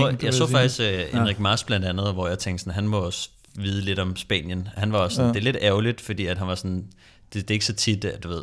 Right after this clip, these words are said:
Speaker 1: så var han sådan, "Det er meget uheldigt, at vejret lige er sådan," fordi ellers havde det været en ret spektakulær etape her
Speaker 2: Ja.
Speaker 1: i Murcia, som,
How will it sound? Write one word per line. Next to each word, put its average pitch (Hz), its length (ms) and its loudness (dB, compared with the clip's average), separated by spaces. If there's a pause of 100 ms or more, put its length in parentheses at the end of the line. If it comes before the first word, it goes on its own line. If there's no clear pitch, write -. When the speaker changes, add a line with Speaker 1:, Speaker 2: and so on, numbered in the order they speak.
(120)
Speaker 1:
så - 120 -6
var 90 80 0
han 82 100 -2
sådan, 82 180 -10
"Det 98 140 -4
er 92 60 -8
meget 95 360 2
uheldigt, 98 480 -4
at 90 180 -6
vejret 90 260 -4
lige 90 160 -4
er 85 60 -2
sådan," 85 280 -4
fordi 87 180 -8
ellers 87 220 -4
havde 90 140 -4
det 87 80 -6
været 85 100 -6
en 82 80 -8
ret 90 160 -2
spektakulær 90 540 -6
etape 87 380 -4
her 113 80 2
Speaker 2:
Ja. 113 60 2
Speaker 1:
i - 20 0
Murcia, 87 380 -4
som, 87 240 -6